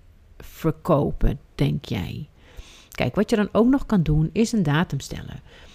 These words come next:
Dus dat je zegt van, "We gaan dan en dan starten." Omdat je dan aanvoelt van, "Oké, ik heb nog minimaal wel, weet ik veel, whatever, een maand nodig om dit nog even goed, goed te hebben."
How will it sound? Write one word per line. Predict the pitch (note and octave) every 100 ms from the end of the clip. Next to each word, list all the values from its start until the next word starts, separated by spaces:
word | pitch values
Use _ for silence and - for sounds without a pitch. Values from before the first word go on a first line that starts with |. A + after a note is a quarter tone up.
| -
Dus | G3 A3 G#3+
dat | - G3+ -
je |
zegt | D#3+ D#3+ F3+ -
van, | - D#3 D#3
"We | D3
gaan | - D#3
dan | D3+ F3
en | F3+
dan | D3
starten." | C#3+ - B2 - - - - - -
Omdat | - E3+ E3+ -
je |
dan | C3 B2 -
aanvoelt | F3 A3+ - - D#3
van, | - C#3+
"Oké, | -
ik | - -
heb | A#2 A#2
nog | C#3+ -
minimaal | E3+ A3 A3+ G3 F3+ E3+
wel, | D#3 D3+ D3
weet | B2 -
ik | C#3+
veel, | - A2+
whatever, | A#2 C3 C3 -
een | C#3+ C#3+
maand | D3 E3 D#3
nodig | D3+ D3+ D3+ -
om | C#3+ C3+
dit | D3 -
nog | C#3
even | B2 -
goed, | - - -
goed | G#3 G3
te | G3+
hebben." | G3+ F3 F3